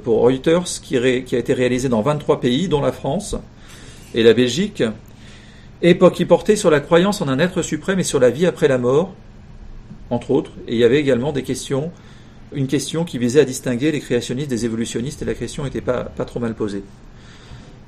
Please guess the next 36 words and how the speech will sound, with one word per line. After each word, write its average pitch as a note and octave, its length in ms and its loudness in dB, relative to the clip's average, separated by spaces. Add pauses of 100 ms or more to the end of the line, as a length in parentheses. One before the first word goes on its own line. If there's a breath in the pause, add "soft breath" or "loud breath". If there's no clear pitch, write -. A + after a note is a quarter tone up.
(200)
On D3 160 2
a F#3+ 380 2 (840)
seulement F#3 720 2
neuf G#3 320 6
pour - 220 -4
cent G#3 520 0 (200)
des D3+ 220 2
personnes F3+ 400 0
interrogées D3+ 480 2
en D3 100 0
France E3 380 -6
et A#2+ 40 -2
huit D#3+ 140 -4
pour G3 220 0
cent F3 180 0
en C#3+ 60 -2
Belgique B2+ 480 -2
qui C#3 160 -12
croient F#3+ 380 4
que D#3 120 -2
l'être E3+ 280 2
humain F3 380 -2
a C3+ 120 0
effectivement D#3 560 -2
été D#3 220 -2
créé D3+ 280 2
par B2+ 220 -2
une B2 80 -4
force - 560 0
spirituelle E3 640 0
telle C#3 160 -2
que B2+ 100 -2
Dieu A#2+ 360 0 (1200 loud breath)
et C3 80 0
qui C#3+ 180 4
rejettent F#3 600 6